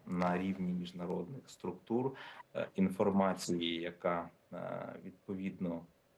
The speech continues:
зрозуміла і працює в Україні, але вона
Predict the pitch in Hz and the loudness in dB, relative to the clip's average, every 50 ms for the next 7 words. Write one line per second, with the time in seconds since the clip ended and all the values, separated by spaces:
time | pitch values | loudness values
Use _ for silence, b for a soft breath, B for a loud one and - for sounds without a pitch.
0 | _ _ - - - - - 113 107 98 98 107 107 104 104 101 95 92 92 92 | _ _ -20 -18 -8 0 2 4 4 4 6 6 6 8 8 8 8 8 6 6
1 | - 101 95 - 104 98 98 98 - - 110 104 98 95 92 90 90 - - - | 4 -2 -4 -2 0 0 0 -2 -4 -4 -2 0 0 2 2 2 0 -2 -8 -12
2 | - 98 - - 101 98 101 - - 131 131 254 - - - 95 95 90 92 90 | -14 -6 0 2 2 4 4 4 2 4 4 4 2 2 4 4 4 4 6 4
3 | 95 95 104 101 98 95 | 4 6 6 4 4 2